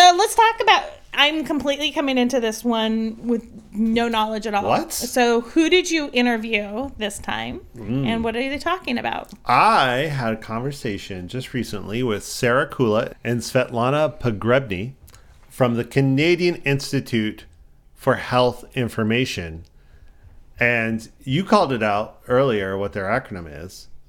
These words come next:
Speaker 1: C I H I.
Speaker 2: Yes, and they have a very fun way of saying it.
Speaker 1: Oh, they
Speaker 2: Um,
Speaker 1: do?
Speaker 2: yeah, guess how you pronounce the acronym.
Speaker 1: Sci-Hi?
Speaker 2: Nope.
Speaker 1: Kai High?
Speaker 2: Yes!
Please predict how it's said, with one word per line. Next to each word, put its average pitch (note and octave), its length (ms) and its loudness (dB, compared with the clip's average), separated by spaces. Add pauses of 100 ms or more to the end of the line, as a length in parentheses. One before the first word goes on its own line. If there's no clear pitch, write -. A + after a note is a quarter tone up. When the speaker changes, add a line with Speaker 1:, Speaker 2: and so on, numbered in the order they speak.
(580)
Speaker 1:
C - 320 -2
I G#3+ 180 -2
H G#3+ 300 -2
I. G3 320 -4
Speaker 2:
Yes, F3+ 540 4 (160)
and C#3+ 320 2
they D3 100 0
have C#3 200 -2
a B2 100 -2
very C3+ 680 0
fun A#2 340 -2
way A2 160 0
of G2+ 100 -4
saying G#2 380 -4
it. D#2 260 -14 (600)
Speaker 1:
Oh, B3+ 120 4
they C#4+ 120 6
Speaker 2:
Um, C4+ 60 -2
Speaker 1:
do? B3+ 360 2
Speaker 2:
yeah, C#3+ 260 4
guess F3 260 6
how D3+ 160 0
you D3+ 140 2
pronounce A#2 600 -4 (340)
the A#2 80 -2
acronym. F#2 420 -6 (960)
Speaker 1:
Sci-Hi? A3 580 -2 (100)
Speaker 2:
Nope. A#3+ 520 4 (380)
Speaker 1:
Kai A#3+ 280 2
High? D4+ 360 0
Speaker 2:
Yes! - 1160 6